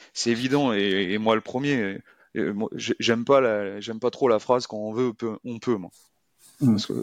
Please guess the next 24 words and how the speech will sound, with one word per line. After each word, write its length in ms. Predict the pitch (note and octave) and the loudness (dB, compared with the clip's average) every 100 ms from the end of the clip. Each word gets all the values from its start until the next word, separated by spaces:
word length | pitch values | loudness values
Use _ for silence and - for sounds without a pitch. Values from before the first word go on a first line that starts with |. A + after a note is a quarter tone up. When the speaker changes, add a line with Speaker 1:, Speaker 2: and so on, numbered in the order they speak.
| - | 0
Speaker 1:
quand 100 | A#2 | 2
on 100 | G#2+ | 4
veut, 120 | A#2+ | 4
on 140 | A#2+ | 4
peut, 220 | G#2 C#3+ D#3 | 4 4 4
mais 260 | G#2+ G2 | 2 0
quand 140 | G2+ A2+ | 0 -2
on 60 | |
peut 120 | G#2 A2 | -4 0
pas, 220 | B2+ C#3 | 2 2
ben, 80 | F#2 | 0
on 80 | |
peut 140 | G2+ B2 | -8 -2
pas, 160 | A2+ | -2
quoi. 160 | - - | -2 -8
C'est, 320 | - - G#2+ - | -18 -12 -10 -8
on 100 | G#2 | 2
a, 60 | A#2 | 6
Speaker 2:
Mhm. 200 | A#2 A2 | 6 4
Speaker 1:
on 100 | A#2 | 4
a 80 | C3 | 2
des 140 | C3 | 2
limites 540 | B2+ D3 E3 - - - - - | -2 -2 -2 -4 -8 -12 -20 -6
intrinsèques. 720 | B2 A#2+ A#2 A#2 D3 D#3+ - | -4 -2 -2 2 4 4 0